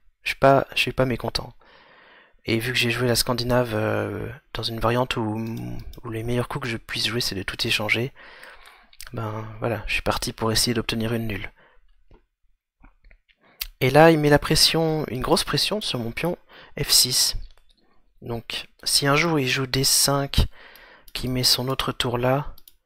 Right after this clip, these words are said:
qu'on fait des échanges, euh, son fou va attaquer le pion, plus sa tour, plus sa deuxième tour, et là ça va devenir problématique. Donc à ce moment-là, euh, l'urgence c'est de chasser la tour de mon adversaire.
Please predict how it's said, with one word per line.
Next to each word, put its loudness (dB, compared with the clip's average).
qu'on -4
fait -4
des -2
échanges, 2
euh, -4
son 0
fou -6
va 0
attaquer -2
le -2
pion, -4
plus -4
sa 2
tour, -10
plus -4
sa 2
deuxième 0
tour, -4
et -8
là -2
ça 0
va 2
devenir -6
problématique. -4
Donc -8
à -2
ce 0
moment-là, 8
euh, 6
l'urgence 0
c'est 2
de -4
chasser 2
la -2
tour -10
de -8
mon -8
adversaire. -4